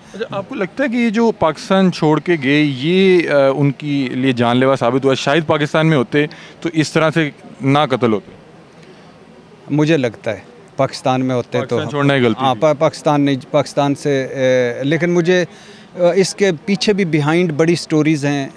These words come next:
Speaker 2: ए, अभी मैं अंदर सुन रहा था, उनकी वालदा से भी, उनके family वालों से भी, इतनी स्टोरियाँ, इतनी कहानियाँ हैं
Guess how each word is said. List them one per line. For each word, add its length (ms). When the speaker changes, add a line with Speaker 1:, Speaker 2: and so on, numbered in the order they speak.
Speaker 2:
ए, 260
अभी 300
मैं 200
अंदर 220
सुन 220
रहा 160
था, 220
उनकी 260
वालदा 360
से 200
भी, 260
उनके 360
family 360
वालों 260
से 160
भी, 160
इतनी 340
स्टोरियाँ, 520
इतनी 320
कहानियाँ 480
हैं 120